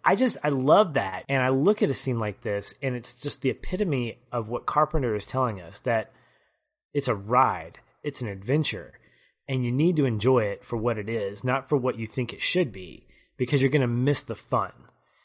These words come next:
And that whole sequence amplifies that satire. And it's what makes Big Trouble in Little China stand out to me as, as a really enjoyable movie,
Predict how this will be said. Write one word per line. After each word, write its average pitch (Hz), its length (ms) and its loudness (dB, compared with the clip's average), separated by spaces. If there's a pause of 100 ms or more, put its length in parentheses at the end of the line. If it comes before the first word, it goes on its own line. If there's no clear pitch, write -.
(340)
And 127 80 -2
that 156 160 4
whole 156 160 4
sequence 127 680 -2 (460)
amplifies 120 600 0
that 98 180 -8
satire. 123 800 -4 (640)
And 127 420 -4
it's 127 220 -8
what 127 180 -2
makes 131 720 -4 (180)
Big 131 200 4
Trouble 131 260 2
in 117 60 -2
Little 113 160 0
China 107 280 -6
stand 113 300 -4
out 107 120 -2
to 123 100 -2
me 131 340 0 (400)
as, 131 680 0 (160)
as 135 160 2
a 113 100 0
really 139 560 2
enjoyable 110 840 0
movie, 117 600 0